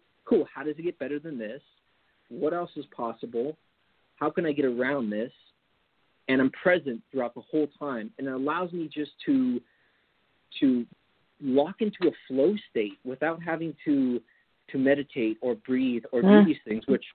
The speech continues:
Speaker 1: you know, is great. But if you can just, you know, time is, time is the only thing we don't get back. So if I can be
Speaker 2: Mm-hmm.
Speaker 1: as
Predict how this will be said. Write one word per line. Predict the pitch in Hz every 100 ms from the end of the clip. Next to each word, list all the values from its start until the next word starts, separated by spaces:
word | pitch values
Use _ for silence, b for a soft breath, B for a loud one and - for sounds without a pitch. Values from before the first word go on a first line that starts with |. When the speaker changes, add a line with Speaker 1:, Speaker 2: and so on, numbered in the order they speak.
| _ _ _ -
Speaker 1:
you | 131
know, | 117
is | 120 -
great. | 143 196 160 -
But | 127 131
if | -
you | 214
can | 233
just, | 190 165 139 _ _ - - _ _ _ _ -
you | 139
know, | 110 -
time | 185 208 196
is, | 143 147 _
time | 208 214
is | 160
the | 151
only | 147 120
thing | 131
we | 113
don't | 113 110
get | 110 -
back. | 117 107 _ _ _ _ _ _ _ _ _ -
So | 127
if | 120
I | 165
can | 175 175
be |
Speaker 2:
Mm-hmm. |
Speaker 1:
as | 160